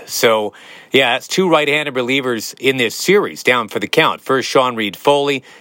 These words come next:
now May, who is being counted on to get some big outs in the seventh and eighth, a la Seth Lugo. A move or two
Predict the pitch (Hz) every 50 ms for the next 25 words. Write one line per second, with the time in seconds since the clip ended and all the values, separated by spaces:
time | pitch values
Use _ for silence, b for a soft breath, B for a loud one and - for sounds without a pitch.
0 | B B 110 120 131 139 135 120 120 123 135 151 143 110 104 101 98 95 110 110
1 | 98 - - 120 117 107 - - 131 135 135 127 123 127 123 123 113 90 85 135
2 | 170 175 - - 170 139 123 151 147 123 127 139 156 151 127 - 131 117 110 98
3 | - - 139 139 127 117 104 - 110 110 135 151 120 104 - - B B B B
4 | B B 110 123 127 123 120 117 101 - - 127 117 107 - 131 135 151 175 160
5 | 123 98 73 71 76 82 90 98 101 92 101 113 131 151 160 151 123 113 117 113
6 | 107 - - - - 202 185 131 101 101